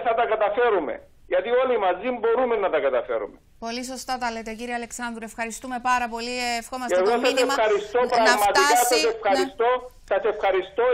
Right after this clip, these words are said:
Speaker 1: γιατί με αυτές τις, την, τις ευκαιρίες που μας δίνετε για επικοινωνία με το κοινό,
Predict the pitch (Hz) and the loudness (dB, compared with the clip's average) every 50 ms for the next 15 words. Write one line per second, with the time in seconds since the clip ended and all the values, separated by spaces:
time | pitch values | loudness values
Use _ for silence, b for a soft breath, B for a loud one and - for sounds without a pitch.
0 | 226 233 220 214 226 247 247 226 220 214 202 185 175 - - - - 233 247 254 | 2 2 0 0 0 0 -2 0 0 0 0 0 0 -4 -8 -4 -2 0 0 0
1 | 247 247 - 240 226 - - - 214 202 - 381 381 196 202 - - - 381 381 | 0 -2 -2 -2 -2 -2 -2 -6 -10 -6 -4 -4 -2 -2 -2 -4 -4 -4 -4 -2
2 | - - 180 - - - 359 - 427 233 - - 226 220 214 202 185 175 170 - | 0 0 0 0 -2 -4 -4 -2 -2 -2 -2 -4 -6 -2 0 0 0 0 -2 -4
3 | 202 226 233 214 214 214 202 202 185 180 180 185 - 196 180 185 190 214 226 233 | -4 -2 0 0 0 0 0 2 0 0 -2 -4 -6 -2 -2 0 0 0 0 0
4 | 226 214 208 196 - 180 165 - 160 170 202 226 | 0 0 -2 -2 -2 -2 -4 -4 -4 -2 -2 -2